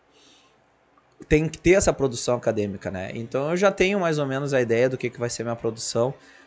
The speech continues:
Porque no Taekwondo agora eu fiz, e eu tô esperando o resultado ainda, porque eles não, não divulgam tão rápido, porque tem que passar também pela banca da,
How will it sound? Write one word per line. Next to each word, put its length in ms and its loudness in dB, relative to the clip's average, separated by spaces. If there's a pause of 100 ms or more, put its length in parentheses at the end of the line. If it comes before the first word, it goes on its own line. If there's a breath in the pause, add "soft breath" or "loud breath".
Porque 300 2
no 140 0
Taekwondo 500 2
agora 480 6
eu 120 4
fiz, 720 -4
e 40 -2
eu 80 2
tô 120 -4
esperando 380 -2
o 40 -2
resultado 640 2
ainda, 280 -4
porque 200 -8
eles 180 -6
não, 240 -6 (380 soft breath)
não 100 -6
divulgam 400 -4
tão 160 -4
rápido, 460 0
porque 160 -10
tem 120 -10
que 60 -16
passar 300 -2
também 240 -6
pela 200 0
banca 280 -2
da, 180 0